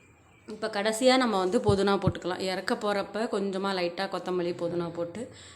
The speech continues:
இறக்கிடலாம். ரொம்ப நான் இது பண்ணல. கொஞ்சம்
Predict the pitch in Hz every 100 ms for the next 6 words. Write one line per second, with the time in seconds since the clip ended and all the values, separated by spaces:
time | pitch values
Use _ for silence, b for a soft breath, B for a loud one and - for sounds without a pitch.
0 | B 175 170 165 180 165 160 - - B
1 | B B - _ - - - - 196 202
2 | 214 240 226 202 185 190 202 185 208 285
3 | 247 233 240 233 240